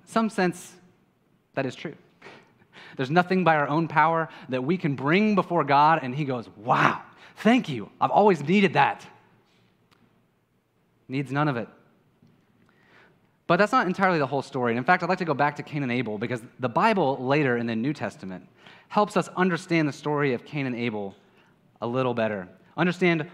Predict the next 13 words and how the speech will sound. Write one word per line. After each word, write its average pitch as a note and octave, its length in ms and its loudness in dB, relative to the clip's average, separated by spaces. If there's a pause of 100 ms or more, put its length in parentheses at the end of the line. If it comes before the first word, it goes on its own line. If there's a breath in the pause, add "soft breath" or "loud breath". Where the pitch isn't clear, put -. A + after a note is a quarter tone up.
(100)
why E3 500 2
Abel's D#3 500 0
sacrifice C3+ 580 -2
was B2 360 -4
really B2+ 540 -2 (100)
accepted. A2 460 -8
And - 540 -14
it's C3 100 -4
in D3+ 80 0
Hebrews F#3+ 340 0
chap-, - 420 -6
chapter D#3 280 -2
eleven. G#2+ 560 -2